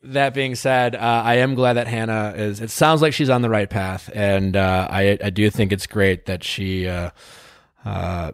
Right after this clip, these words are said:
seems to be embracing this, uh, responsibility, and I, I hope to c-, see more, not only from her, but from everyone. Um, and, um,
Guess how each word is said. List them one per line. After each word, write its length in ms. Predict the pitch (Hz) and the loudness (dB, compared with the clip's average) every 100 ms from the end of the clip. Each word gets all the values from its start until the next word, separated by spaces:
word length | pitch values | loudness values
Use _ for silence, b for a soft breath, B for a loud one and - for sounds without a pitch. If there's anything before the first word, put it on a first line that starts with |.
| - | -10
seems 420 | - 117 107 101 | -2 2 2 0
to 120 | - | -4
be 200 | 95 104 | 0 0
embracing 580 | 95 101 117 127 - 127 | 0 2 4 4 2 0
this, 400 | 123 123 - - | 2 2 0 -8
uh, 560 | - 113 113 110 107 104 | -6 -2 2 2 2 0
responsibility, 880 | 104 - 120 117 - 117 123 151 190 | -4 -2 0 0 -2 2 4 4 2
and 140 | 135 | 2
I, 340 | 123 123 123 123 | 2 2 2 2
I 20 | |
hope 240 | 127 127 | 2 0
to 120 | - 127 | -2 -2
c-, 240 | 131 123 - | 0 -2 -2
see 240 | - 127 123 | -4 0 4
more, 500 | 120 131 139 139 123 | 4 4 4 2 -2
not 120 | 120 | 0
only 140 | 127 127 | 2 2
from 180 | 139 117 | 0 -2
her, 220 | 131 165 | 0 0
but 340 | 147 135 - - | 0 0 -4 -4
from 200 | 131 131 | -2 2
everyone. 540 | 143 120 90 78 90 _ - | 2 2 2 -2 -8 _ -4
Um, 640 | 101 95 92 90 87 87 _ _ - _ - | 0 2 2 2 -2 -6 _ _ -16 _ -6
and, 480 | 98 95 92 92 | -2 -2 -2 0
um, 520 | 95 95 92 90 92 | 0 2 0 -2 -6